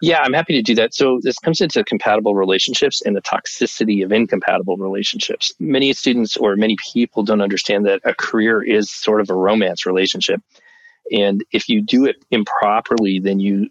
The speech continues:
can get into severe mental health issues and even substance abuse. And I've seen all of it. I've literally worked with thousands of students.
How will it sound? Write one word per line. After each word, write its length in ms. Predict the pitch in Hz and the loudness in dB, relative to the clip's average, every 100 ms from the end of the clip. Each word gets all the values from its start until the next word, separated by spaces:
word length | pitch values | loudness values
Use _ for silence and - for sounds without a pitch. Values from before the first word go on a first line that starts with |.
| - | -4
can 120 | 104 | -2
get 160 | 104 143 | 0 0
into 280 | 202 - | -2 -2
severe 320 | 214 - 101 101 | -4 -2 0 0
mental 300 | 95 101 95 | 0 0 0
health 220 | 92 - | -2 -2
issues 360 | 95 113 104 | -2 0 0
and 100 | 101 | 0
even 180 | 101 95 | -2 -2
substance 440 | - 95 - 98 - | -2 -2 -2 -6 -6
abuse. 300 | 90 - - | -4 -4 -2
And 120 | 104 | -2
I've 120 | 101 - | -2 -6
seen 280 | - 123 117 | -4 0 0
all 220 | - 104 | 0 0
of 60 | 90 | 2
it. 140 | 90 - - - | -2 -4 -8 -2
I've 100 | 110 | 0
literally 300 | 113 110 98 | 2 2 2
worked 240 | 101 - | 0 -2
with 100 | 90 | -4
thousands 460 | - 95 95 - - | -2 0 0 -4 -6
of 80 | |
students. 400 | - 185 190 214 | -6 -4 -4 -4